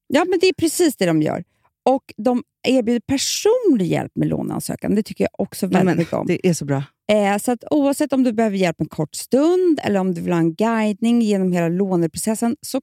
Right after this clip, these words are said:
Speaker 1: kan du vända dig till Sambla. Och du vet, Sambla är alltså branschens, har ju branschens nyaste kunder. Fem stjärnor och tjugofyra tusen omdömen på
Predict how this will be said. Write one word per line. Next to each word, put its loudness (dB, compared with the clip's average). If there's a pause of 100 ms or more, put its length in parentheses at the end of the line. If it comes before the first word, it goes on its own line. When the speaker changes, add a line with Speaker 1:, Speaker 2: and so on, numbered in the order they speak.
(140)
Speaker 1:
kan 2
du 0
vända -2
dig 0
till -6 (140)
Sambla. -2 (260)
Och 0
du -2
vet, 0 (200)
Sambla -2
är 2
alltså -2
branschens, -4 (200)
har 2
ju 0
branschens -6
nyaste -4
kunder. -6 (640)
Fem 4
stjärnor 0
och -2
tjugofyra 0
tusen -6
omdömen 0
på -4